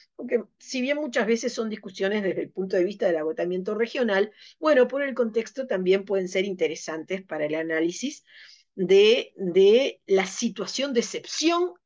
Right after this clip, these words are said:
a esto de no podrá impedirse, que es lo más debatido en este punto. ¿Mm? Pero bueno, me, este, con este tema de, del agotamiento, entonces estamos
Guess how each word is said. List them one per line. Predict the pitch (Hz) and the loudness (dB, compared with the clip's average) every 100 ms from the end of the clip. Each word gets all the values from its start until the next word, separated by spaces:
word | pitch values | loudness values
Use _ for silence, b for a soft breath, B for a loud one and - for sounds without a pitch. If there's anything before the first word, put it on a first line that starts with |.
| _ | _
a | 190 | -2
esto | 208 233 262 | -2 -2 -2
de | 202 175 | 0 2
no | 214 214 | -2 -2
podrá | 185 170 | -4 -4
impedirse, | 185 175 143 156 143 - 143 | -4 -6 -10 -12 -14 -20 -14
que | 120 | -8
es | 165 | -4
lo | 165 | -2
más | 156 156 | -4 -4
debatido | 160 156 147 139 135 135 _ _ - | -4 -4 -8 -12 -12 -12 _ _ -6
en | 170 | -4
este | 139 - 139 | -4 -10 -14
punto. | _ - _ _ _ _ _ | _ -20 _ _ _ _ _
¿Mm? | 254 320 370 _ _ _ _ _ _ _ _ B B - | -2 -2 -4 _ _ _ _ _ _ _ _ B B 0
Pero | 349 | 4
bueno, | 339 202 240 _ - | 6 4 -2 _ -6
me, | 214 208 202 190 185 170 135 107 | 0 4 4 6 4 2 0 -2
este, | 196 - 185 | -4 -4 0
con | 180 190 | 4 2
este | 214 - 190 | 0 -2 -2
tema | 214 226 226 190 | 2 2 4 2
de, | 175 151 | 0 -4
del | 165 170 | -4 -4
agotamiento, | 160 165 160 175 180 202 196 190 254 285 - | -2 -4 -4 -6 -2 0 -2 2 2 2 -14
entonces | 170 - 180 185 240 | -18 -6 -6 -4 -4
estamos | 175 - 185 185 180 175 - | -6 -4 -2 0 -2 -4 -14